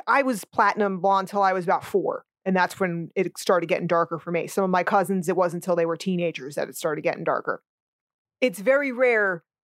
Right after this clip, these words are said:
to see a white woman, I should say, who can pull off platinum blonde hair. Black women, every time I see a black woman with platinum blonde hair, she looks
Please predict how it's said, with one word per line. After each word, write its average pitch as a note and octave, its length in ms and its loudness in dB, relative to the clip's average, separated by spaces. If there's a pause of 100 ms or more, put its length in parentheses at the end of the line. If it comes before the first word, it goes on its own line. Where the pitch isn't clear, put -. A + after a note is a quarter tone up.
(440)
to A3+ 140 -2
see G#3+ 600 2
a A3 120 2
white C4 300 2
woman, F#3 240 0
I F3 120 2
should G3 240 0
say, E3 260 2 (220)
who A3+ 120 2
can G#3 160 2
pull G3 240 2
off F3+ 120 0
platinum F#3 320 0
blonde F3 220 2
hair. E3 200 -2 (540)
Black D4 420 0
women, C4+ 300 2 (480)
every G#3+ 180 4
time B3 180 2
I A3 80 4
see G3 380 -2
a F3 60 0
black F3 280 0
woman E3 280 -4
with E3 180 -2
platinum F3+ 280 0
blonde D#3+ 200 0
hair, E3 160 0
she - 180 0
looks G3 220 2